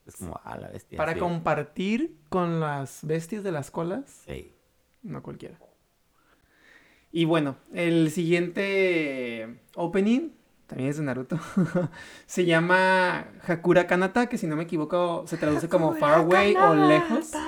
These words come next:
Speaker 2: Eh, esta, este opening es de Asian Kung Fu Generation y básicamente este es del Naruto bebé.
Speaker 1: Chiqui-, chiquito.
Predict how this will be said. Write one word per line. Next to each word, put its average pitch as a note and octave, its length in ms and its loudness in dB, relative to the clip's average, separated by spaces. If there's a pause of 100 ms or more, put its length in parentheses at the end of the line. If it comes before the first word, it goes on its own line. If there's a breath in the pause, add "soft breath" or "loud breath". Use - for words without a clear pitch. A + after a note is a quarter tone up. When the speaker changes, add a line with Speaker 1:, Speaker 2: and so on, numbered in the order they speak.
(680 loud breath)
Speaker 2:
Eh, D#3+ 640 2
esta, F#3 600 0
este E3+ 180 -4
opening G3 280 0
es F3 180 -4
de E3+ 840 2
Asian F#3 240 0
Kung F#3+ 240 2
Fu G3 200 -4
Generation F#3 720 -2 (500 soft breath)
y G3+ 380 2
básicamente F3+ 580 0
este F3 180 -4
es F3+ 80 -4
del D#3+ 320 2
Naruto D3 1200 -4 (380)
bebé. D#3 440 -2 (120)
Speaker 1:
Chiqui-, - 60 -20
chiquito. - 360 -10